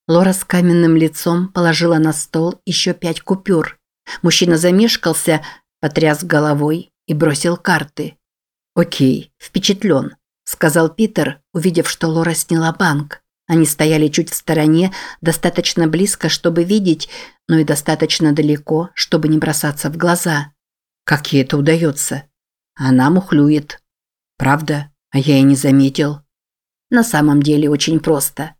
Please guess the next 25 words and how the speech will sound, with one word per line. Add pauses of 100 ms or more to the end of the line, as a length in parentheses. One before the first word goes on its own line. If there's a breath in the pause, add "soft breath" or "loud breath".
(200)
Все
карты
крапленые, (220)
достаточно
хитрым
образом, (200 loud breath)
но
разглядеть
можно. (320)
Один
из
игроков
на
самом
деле
всегда
играет
на
хозяев, (240 loud breath)
чтобы
заведение
всегда
было
в
прибыли.